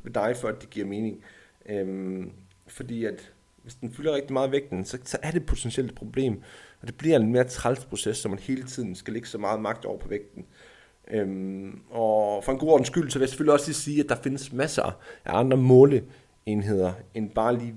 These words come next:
vægten. Øhm, men jeg ved, at vægten, den fylder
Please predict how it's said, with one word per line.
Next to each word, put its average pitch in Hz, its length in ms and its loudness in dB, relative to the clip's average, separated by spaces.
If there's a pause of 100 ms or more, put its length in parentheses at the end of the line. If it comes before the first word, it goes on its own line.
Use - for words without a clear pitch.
vægten. - 360 -6 (380)
Øhm, 92 640 -4 (520)
men 107 120 -4
jeg 110 120 -2
ved, 147 180 6
at - 60 -4
vægten, 123 260 -2
den 104 100 -2
fylder 147 340 -6